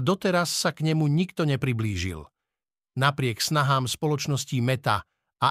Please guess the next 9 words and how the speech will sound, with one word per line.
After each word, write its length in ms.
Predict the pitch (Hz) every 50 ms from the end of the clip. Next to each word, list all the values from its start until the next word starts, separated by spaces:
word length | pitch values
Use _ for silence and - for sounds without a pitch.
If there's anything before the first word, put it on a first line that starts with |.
| -
Apple 460 | - 180 175 180 143 107 87 78 - - _ _ _ _ _ _
zostávajú 640 | 131 135 185 175 - - 196 185 180 185 185 180 170
najbližšie 600 | 156 147 143 143 131 135 143 127 - - 147 135 131 117 - _ _ _ _ _
k 0 | - -
ideálu 540 | _ 208 180 185 175 165 156 151 151 151 147 139
prepojenia 600 | - 175 165 135 160 143 139 131 131 127 117 120
ľudskej 340 | 135 131 - - - 131 120 127
mysle, 420 | 151 151 - - 160 156 151 139 - _ _ _ _ _
počítačov 840 | - 185 175 - 175 143 127 139 117 110 - - 139 139 135 127